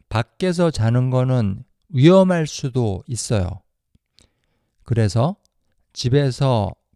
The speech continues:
편하게 잘 수 있다는 게 감사합니다. 어, 여섯 번째, 가족이랑 친구들이 있다는 게 감사해요. 사람이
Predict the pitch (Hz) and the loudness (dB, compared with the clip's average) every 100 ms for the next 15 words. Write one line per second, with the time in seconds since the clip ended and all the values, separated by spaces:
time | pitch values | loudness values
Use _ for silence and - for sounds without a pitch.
0 | - - 196 190 170 160 120 - 110 110 | -8 -2 0 2 0 -2 -4 -4 -4 -4
1 | - 127 110 - - 113 110 104 104 98 | -4 -2 -2 -2 -4 -2 -2 -4 -6 -6
2 | 98 - _ - 107 127 135 135 113 101 | -8 -14 _ -8 -4 -4 -2 -2 -2 -4
3 | 117 92 95 92 90 _ _ _ _ _ | -4 -6 -8 -10 -12 _ _ _ _ _
4 | _ _ _ _ _ _ _ _ _ _ | _ _ _ _ _ _ _ _ _ _
5 | _ _ _ _ _ _ - 113 113 107 | _ _ _ _ _ _ -6 -2 0 -2
6 | - 120 123 175 - 139 101 - 98 80 | -4 0 2 2 0 -4 -4 -6 -8 -10
7 | _ _ _ _ _ _ _ _ _ _ | _ _ _ _ _ _ _ _ _ _
8 | - - 127 156 165 156 151 135 101 98 | -10 -2 2 2 2 2 0 0 -2 -6
9 | - - - 202 208 202 175 165 139 107 | -12 -10 -2 0 0 0 0 -2 0 -2
10 | - 117 107 104 113 185 233 _ _ - | -2 0 0 -2 -2 -4 -8 _ _ -10
11 | 120 147 131 98 - 95 - _ _ _ | -4 -2 0 0 -2 -8 -16 _ _ _
12 | _ _ _ _ _ _ _ _ _ _ | _ _ _ _ _ _ _ _ _ _
13 | _ _ _ _ _ - 110 127 156 147 | _ _ _ _ _ -8 0 2 2 0
14 | 117 117 117 92 | 0 0 -2 -4